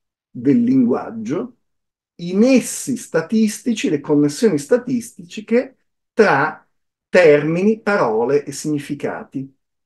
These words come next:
trasformando, trasformando la programmazione da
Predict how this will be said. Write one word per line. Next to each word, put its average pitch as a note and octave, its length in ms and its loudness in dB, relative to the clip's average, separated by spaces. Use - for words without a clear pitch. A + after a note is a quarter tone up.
trasformando, D#3 1600 -2
trasformando B2 720 -6
la C#3 140 -2
programmazione C#3+ 1200 0
da D#3 420 0